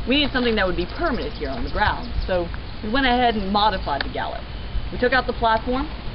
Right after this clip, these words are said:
sends the scaffolding up to thirty feet high, added a pulley system and a weight. We called it a weight-bearing model. We weren't using your weight to kill you, we were using someone else's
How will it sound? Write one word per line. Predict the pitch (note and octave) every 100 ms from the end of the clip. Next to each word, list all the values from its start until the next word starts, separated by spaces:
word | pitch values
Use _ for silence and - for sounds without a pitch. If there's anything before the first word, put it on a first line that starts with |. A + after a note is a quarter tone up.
| -
sends | G#3+ G#3+
the | A3 -
scaffolding | A3 A3 A3 G#3+
up | -
to | -
thirty | G#3+ A3
feet | G#3+ G3+
high, | G#3 G#3 C#4+ - - - -
added | F#3+ G3+ G#3
a |
pulley | B3+ B3 A#3+ A#3+
system | A#3+ C4 B3
and | A3+
a |
weight. | G#3+ D#3 - - -
We | -
called | A3+ A3
it |
a | G#3
weight-bearing | A3+ G#3+ E3+ D3+
model. | D3+ C#3 - - - - F3+
We |
weren't | G3+ A#3+ A#3+
using | A#3 G#3+
your | G#3 G#3+
weight | G#3 G#3
to |
kill | - C4 A3
you, | E3+ D#3 -
we | F3
were | F3+
using | F#3+ F#3 F3+
someone | F3+ F3 E3+
else's | E3 C#3+